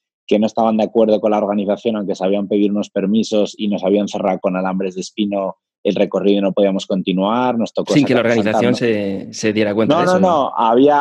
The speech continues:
Speaker 1: había uno de los de organización con la moto intentando llegar a un acuerdo, ofreciendo dinero. Al final nos tocó subirnos un muro de dos metros y pasar las motos por la valla entre varios y, y conseguimos seguir.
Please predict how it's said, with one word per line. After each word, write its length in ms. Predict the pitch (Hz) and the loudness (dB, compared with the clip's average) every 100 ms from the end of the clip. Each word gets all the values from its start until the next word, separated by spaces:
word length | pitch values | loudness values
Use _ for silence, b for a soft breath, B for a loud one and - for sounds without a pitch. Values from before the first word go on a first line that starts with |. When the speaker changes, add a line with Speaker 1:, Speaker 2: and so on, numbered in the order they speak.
| 123 | 4
Speaker 1:
había 300 | 117 131 131 | 4 4 2
uno 220 | 139 139 | 0 -2
de 100 | 143 | 0
los 140 | 143 135 | 0 0
de 60 | |
organización 540 | 135 135 127 131 147 135 | -2 -2 -6 -8 -8 -4
con 100 | 131 | -4
la 80 | |
moto 260 | 127 143 143 | -2 -4 -6
intentando 440 | 131 110 120 120 | -10 -8 -8 -6
llegar 180 | 120 120 | -4 -2
a 40 | 117 | -4
un 80 | |
acuerdo, 380 | 113 - 135 139 | -6 -2 -2 0
ofreciendo 460 | 127 - - 117 117 | -4 -6 -14 -8 -4
dinero. 340 | 113 120 131 | -4 -4 -6
Al 60 | 127 | -8
final 280 | 110 101 104 | -10 -18 -18
nos 120 | - | -12
tocó 260 | 110 110 | -10 -8
subirnos 600 | 104 107 107 107 101 98 | -8 -4 -2 -2 -4 -10
un 100 | 104 | -10
muro 180 | 107 107 | 0 4
de 100 | 104 | 4
dos 220 | 104 98 | 2 -2
metros 460 | 113 120 - 127 120 | -8 -10 -2 -2 -2
y 200 | 104 95 | -4 -2
pasar 320 | 87 95 101 | -2 -4 -2
las 100 | 101 - | -4 -4
motos 280 | 98 92 95 | -8 -10 -6
por 160 | 104 | -4
la 120 | 95 95 | -2 0
valla 260 | 101 101 | 0 -2
entre 220 | 95 101 | -4 -2
varios 420 | 98 110 117 117 - | 0 0 0 -2 -4
y, 180 | 87 82 | -10 -10
y 60 | 90 | -8
conseguimos 480 | 87 - 95 98 - | -8 -4 -6 -6 -6
seguir. 300 | 87 92 | -2 -2